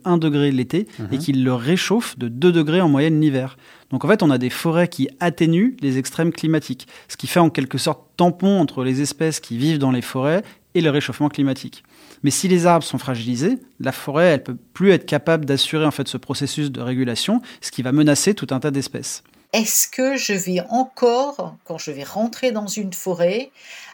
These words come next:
Speaker 3: avoir une ambiance forestière ? Le fait de se sentir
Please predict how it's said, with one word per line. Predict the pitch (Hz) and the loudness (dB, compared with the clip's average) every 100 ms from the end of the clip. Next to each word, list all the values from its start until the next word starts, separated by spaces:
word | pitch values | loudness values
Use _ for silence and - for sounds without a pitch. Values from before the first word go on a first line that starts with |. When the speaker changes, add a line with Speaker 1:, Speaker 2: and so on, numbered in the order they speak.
| - | 0
Speaker 3:
avoir | 185 185 240 254 | 0 2 2 2
une | 170 180 | 0 -2
ambiance | 208 180 208 214 - | -2 -2 -2 -2 -4
forestière ? | 185 175 175 - 165 131 - _ - - - | -2 -2 -4 -4 -4 -4 -12 _ -20 -20 -8
Le | 170 | -4
fait | 196 - 233 | -4 -4 -4
de | 196 190 | -2 -4
se | - 185 | -4 0
sentir | - 214 202 - - 220 233 185 165 | 0 0 -2 -6 -4 -2 -2 -4 -6